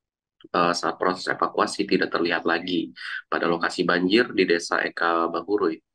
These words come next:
yang mana lokasi tersebut sama dengan sungai kemunculan dua ekor buaya pada tahun dua ribu dua puluh dua lalu, yang mana buaya dilaporkan hanya sepanjang satu meter, serta jarak dari lokasi kemunculan buaya pada tahun dua ribu dua puluh dua lalu dengan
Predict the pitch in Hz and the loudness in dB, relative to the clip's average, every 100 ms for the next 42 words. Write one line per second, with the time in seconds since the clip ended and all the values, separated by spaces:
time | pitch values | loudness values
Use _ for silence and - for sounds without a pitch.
0 | _ - - _ 82 85 92 92 92 - | _ -20 -20 _ -2 2 2 2 -2 -4
1 | - 85 - 87 92 110 - 90 92 90 | -6 -4 -4 0 0 2 0 2 2 2
2 | 90 87 87 85 85 90 90 90 87 92 | 0 -2 -2 -2 0 0 2 2 2 2
3 | 101 107 - - 90 87 85 92 90 85 | 4 2 2 -4 -4 0 2 2 0 -4
4 | - 82 - 95 92 90 85 - 85 82 | -4 -8 -6 -6 0 0 0 -4 -4 -4
5 | 87 85 87 85 90 104 92 92 _ _ | -4 -4 -4 -2 2 2 2 0 _ _
6 | - - - - 85 87 90 107 101 85 | -14 -14 -12 -4 0 2 2 2 2 2
7 | 87 87 85 82 87 87 110 127 135 135 | 2 2 -2 -2 -4 0 0 0 -6 -4
8 | 104 104 104 - 95 95 92 - 90 92 | -4 -4 -4 -2 2 0 0 -6 -2 -2
9 | 95 87 - _ _ - - _ - - | 0 -4 -6 _ _ -20 -20 _ -6 -2
10 | 110 107 92 85 85 90 90 90 - 120 | 0 0 0 0 0 -2 0 -2 -2 -4
11 | - 107 98 95 90 87 90 - 80 87 | -4 -2 0 0 0 0 0 -2 0 -2
12 | 98 87 - 85 87 87 85 85 85 87 | -2 -4 -4 -6 -8 -8 -6 -6 -6 -8
13 | 82 90 90 87 85 82 90 113 - - | -6 -8 -6 -4 -2 -2 -2 -2 -4 -12
14 | - - _ - 101 | -10 -12 _ 0 2